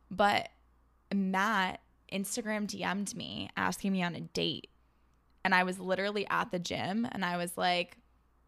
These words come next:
"Fuck it, how about tomorrow night?" Like, have, not having any idea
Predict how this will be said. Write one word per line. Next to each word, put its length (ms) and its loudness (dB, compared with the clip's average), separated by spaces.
"Fuck 180 0
it, 80 -4
how 120 -2
about 180 0
tomorrow 300 -4
night?" 300 -4
Like, 260 6
have, 260 6
not 200 2
having 340 -2
any 240 -2
idea 720 -2